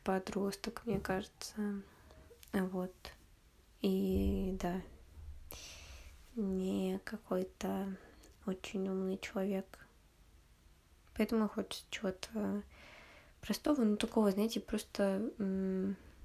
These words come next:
даже неприятного в плане эмоций при чтении, потому что, м,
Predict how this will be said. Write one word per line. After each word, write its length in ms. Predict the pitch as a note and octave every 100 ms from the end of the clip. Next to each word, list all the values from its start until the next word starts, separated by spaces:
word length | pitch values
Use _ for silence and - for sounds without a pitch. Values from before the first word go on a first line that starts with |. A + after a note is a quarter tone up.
| - - - - - - -
даже 280 | G#3+ G#3
неприятного 680 | G#3+ G#3+ - G#3 G#3+ G#3+ G3
в 60 | G#3
плане 300 | - G3+ G3+
эмоций 280 | G3 G3+ -
при 100 | A3
чтении, 360 | - - F4 D4
потому 380 | - G#3+ G3+
что, 460 | A3+ - G#3 G3+ G3 -
м, 420 | G3+ G3+ G3 G3+